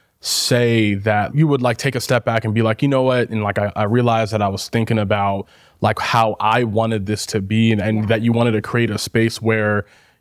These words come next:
Speaker 1: you say your piece, but that you still,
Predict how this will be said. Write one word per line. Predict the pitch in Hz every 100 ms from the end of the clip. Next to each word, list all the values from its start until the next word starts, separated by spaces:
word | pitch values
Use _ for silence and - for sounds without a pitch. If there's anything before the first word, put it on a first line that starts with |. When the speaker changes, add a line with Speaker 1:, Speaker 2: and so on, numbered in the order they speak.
| _
Speaker 1:
you | 110 123 180
say | - - 139 160
your | 170 170
piece, | 170 170 180 208 -
but | 127 113
that | 113
you | 117 117
still, | - - 139 135 120 110